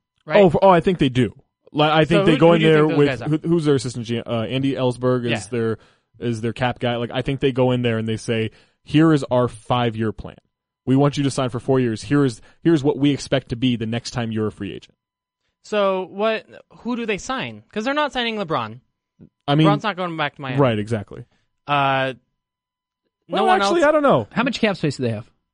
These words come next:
Speaker 3: Do we know if they have two ma-,
Speaker 1: They
Speaker 3: do
Speaker 1: don't
Speaker 3: they
Speaker 1: have anything.
Speaker 2: They can clear up to close to a two max, but they have to really, like,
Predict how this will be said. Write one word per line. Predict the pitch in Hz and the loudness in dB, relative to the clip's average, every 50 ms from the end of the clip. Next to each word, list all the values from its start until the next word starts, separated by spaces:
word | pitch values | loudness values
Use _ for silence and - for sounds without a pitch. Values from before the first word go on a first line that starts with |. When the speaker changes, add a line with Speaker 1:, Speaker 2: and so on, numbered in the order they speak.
| _ _ | _ _
Speaker 3:
Do | - 156 | 0 2
we | 170 | 2
know | 175 175 | 2 0
if | 175 | 0
they | - 175 | -2 -2
have | 160 156 | -2 -2
two | - - 165 | -2 -2 0
ma-, | 165 160 | 2 2
Speaker 1:
They | 175 | 2
Speaker 3:
do | 202 | 2
Speaker 1:
don't | - 160 | 2 4
Speaker 3:
they | 190 | 4
Speaker 1:
have | 196 196 | 2 2
anything. | 196 196 185 175 196 190 185 175 170 165 160 147 160 - | 0 -2 -4 -4 -4 -4 -4 -4 -6 -8 -10 -14 -16 -6
Speaker 2:
They | 127 131 156 165 160 | 0 2 2 2 2
can | - - 175 160 151 | 2 0 0 0 -2
clear | - - - - - 185 208 208 208 202 190 185 - - | -4 -8 -8 -4 -2 0 2 2 2 2 2 2 2 0
up | 156 160 - _ - | -2 -2 -4 _ -4
to | - - 285 127 | -2 -2 -2 -2
close | - - - - - - 151 160 156 151 - - - | -4 -10 -16 -10 -2 2 4 4 4 2 0 -6 -14
to | _ - - 147 139 139 135 135 127 120 | _ -6 -2 0 2 2 2 2 2 0
a | 117 113 _ _ | -2 -4 _ _
two | - - - 151 135 | -8 -4 -2 0 0
max, | 135 131 123 120 - | 0 0 -2 -4 -6
but | - 123 | -6 -4
they | 120 120 | -2 -2
have | 117 123 117 - | 0 -2 -2 -2
to | 120 113 | -4 -4
really, | 110 117 131 131 131 127 123 | 0 0 2 2 2 2 0
like, | 117 113 107 104 98 | 0 -2 -4 -4 -8